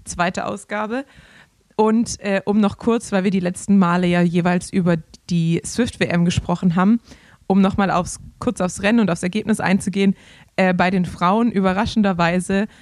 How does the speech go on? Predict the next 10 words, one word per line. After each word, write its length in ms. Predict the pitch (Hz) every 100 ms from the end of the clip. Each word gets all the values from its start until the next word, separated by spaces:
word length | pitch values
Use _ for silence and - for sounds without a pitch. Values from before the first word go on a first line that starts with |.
| - -
äh, 300 | 190 180 175
Ashley 300 | 214 - 208
Moolman-Pasio, 760 | 208 196 190 185 196 220 - 220
die 280 | 185 185 175
letztjährige 680 | 185 190 - 185 185 175
Weltmeisterin, 600 | 175 - 185 185 196 180
nicht 200 | 196 -
auf 140 | 175 -
dem 120 | 180
Podium, 580 | - 233 214 165 185